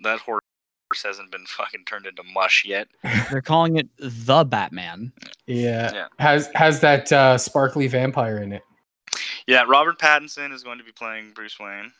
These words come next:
Speaker 1: Um,
Speaker 2: No.
Speaker 3: Yeah.
Speaker 2: No.
Speaker 3: Yeah.
Speaker 2: No, I
Speaker 3: Sparkly
Speaker 2: don't,
Speaker 3: va-
Speaker 2: I, that's not allowed. <laughs>
Speaker 3: Sparkly vampire.
Speaker 1: Yeah, <sighs> well, okay, to be fair, Robert Pattinson's a pretty good actor. Um, aside from the Twilight
Speaker 3: But he's
Speaker 1: nonsense,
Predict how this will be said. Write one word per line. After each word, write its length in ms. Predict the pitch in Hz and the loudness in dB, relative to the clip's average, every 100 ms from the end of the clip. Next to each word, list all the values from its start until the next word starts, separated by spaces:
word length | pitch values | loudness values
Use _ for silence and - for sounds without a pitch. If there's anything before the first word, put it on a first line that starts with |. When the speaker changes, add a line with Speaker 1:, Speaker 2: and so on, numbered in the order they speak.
| - | -16
Speaker 1:
Um, 440 | 104 98 98 98 - | -12 -12 -14 -18 -8
Speaker 2:
No. 400 | 120 113 101 - | -4 -4 -6 -10
Speaker 3:
Yeah. 380 | - 156 127 117 - _ _ _ - | -8 -2 0 -2 -6 _ _ _ -6
Speaker 2:
No. 220 | 117 104 | -4 -2
Speaker 3:
Yeah. 120 | 135 | -2
Speaker 2:
No, 40 | 120 | -4
I 40 | - _ _ - | -8 _ _ -10
Speaker 3:
Sparkly 500 | 117 113 139 123 165 | -2 2 2 4 2
Speaker 2:
don't, 80 | 170 | 0
Speaker 3:
va- 60 | - | -6
Speaker 2:
I, 120 | 113 123 | -10 -8
that's 180 | 117 - | -12 -4
not 160 | 135 127 | -2 -2
allowed. 540 | 107 101 127 190 180 - - _ | -2 -2 2 4 4 0 -16 _
<laughs> 260 | _ _ - | _ _ 0
Speaker 3:
Sparkly 400 | 143 143 160 156 | 4 4 4 4
vampire. 600 | 160 156 143 123 117 - - - - - - - - - _ - | 4 4 2 0 -2 -6 -16 -16 -12 -10 -8 -10 -12 -18 _ -10
Speaker 1:
Yeah, 140 | - - - | 0 2 2
<sighs> 120 | - | 4
well, 160 | 247 247 | 4 4
okay, 240 | 226 185 | 2 0
to 100 | 180 | 0
be 60 | 240 | -6
fair, 240 | 220 185 | 0 2
Robert 280 | 170 175 226 | 2 0 -2
Pattinson's 400 | 214 196 185 170 | -2 -4 -6 -18
a 40 | 151 | -14
pretty 180 | 139 | -12
good 120 | 131 127 | -8 -4
actor. 320 | 123 110 87 _ _ _ | -4 -6 -20 _ _ _
Um, 520 | 107 110 110 107 90 | -10 -8 -12 -16 -16
aside 340 | 110 - 123 135 | -10 -2 -2 -2
from 100 | 151 | -10
the 60 | |
Twilight 260 | 139 135 127 | -6 -2 4
Speaker 3:
But 120 | 147 | 6
he's 140 | 156 | 6
Speaker 1:
nonsense, 640 | 147 117 113 117 127 - | 4 -4 -8 -10 -10 -12